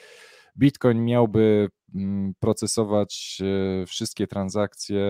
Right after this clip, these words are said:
mm, globalnie na całym świecie, te-, tyle w porównaniu do tego, ile się procesuje, nie wiem, sekretarze bankowym czy kartami kredytowymi, no to zużywałby więcej niż cała kula ziemska, nie? No, to jest absurdalne porównanie, no bo już, e,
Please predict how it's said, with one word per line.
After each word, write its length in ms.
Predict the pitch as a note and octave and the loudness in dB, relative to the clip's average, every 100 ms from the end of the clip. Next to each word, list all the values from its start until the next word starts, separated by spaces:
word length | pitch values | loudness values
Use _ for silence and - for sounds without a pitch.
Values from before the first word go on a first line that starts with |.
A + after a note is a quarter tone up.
| G2 F#2+ F#2 F2 _ | 0 -2 -4 -8 _
mm, 320 | E2 F2 E2+ | -12 -10 -10
globalnie 680 | E2 F#2+ F2 G2+ A#2 A#2 A2+ | -8 -4 0 2 0 -2 -4
na 140 | G#2 F#2+ | -4 -4
całym 260 | G#2+ G2 | -4 -4
świecie, 680 | F#2 - A#2 - A2+ A2 G#2 - | -6 -6 -6 -4 -2 0 -2 -4
te-, 140 | F#2+ F2+ | -8 -6
tyle 240 | - F#2 | -6 -6
w 80 | E2+ | -6
porównaniu 380 | G#2+ G2 F#2+ F2+ | -6 -4 -4 -4
do 100 | F2+ | -6
tego, 200 | F#2 F#2 | -6 -6
ile 160 | F2 | -6
się 120 | E2+ F2+ | -6 -8
procesuje, 520 | F#2 F2 F2 F2 E2+ | -8 -10 -8 -6 -4
nie 80 | D#2+ | -4
wiem, 100 | D#2+ | -8
sekretarze 540 | - - F2 F2+ F2+ | -12 -10 -6 -4 -4
bankowym 500 | F2+ F2+ G2+ G2 F#2+ | -4 -4 -2 -2 -2
czy 300 | - E2+ E2+ | -4 -6 -6
kartami 420 | - F#2 - G#2+ G2+ | -4 -6 -4 -6 -6
kredytowymi, 640 | F#2+ F2 F2+ G#2 B2 A2+ | -8 -6 -6 -4 -4 -4
no 120 | G2+ | -4
to 220 | - F#2+ | -2 -4
zużywałby 640 | F2 G2 G2+ G2+ F#2 F#2+ | -2 -6 -4 -4 -2 -4
więcej 360 | F2 G2+ F#2 F#2 | -4 -6 -6 -10
niż 140 | F2+ | -10
cała 260 | - F#2 F2 | -8 -6 -6
kula 220 | - F2 | -2 -2
ziemska, 400 | D2+ C#2+ - - - | -2 -6 -8 -14 -16
nie? 120 | A#1+ _ _ | -20 _ _
No, 140 | F2+ F#2 _ _ _ _ | -18 -18 _ _ _ _
to 80 | G#2 | -8
jest 120 | G#2 | -6
absurdalne 680 | A2 - C3+ C3 G2 E2 D2+ | -6 -6 0 0 0 -2 -6
porównanie, 540 | F#2 E2 E2 D#2 E2 | -8 -8 -8 -6 -6
no 100 | E2+ | -6
bo 180 | E2+ F2+ _ - - - - - _ _ _ | -4 -6 _ -20 -20 -20 -20 -20 _ _ _
już, 380 | A2 A#2+ - - | 0 0 -2 2
e, 520 | A#2 A2+ A2+ A2 A2 | 6 6 6 6 4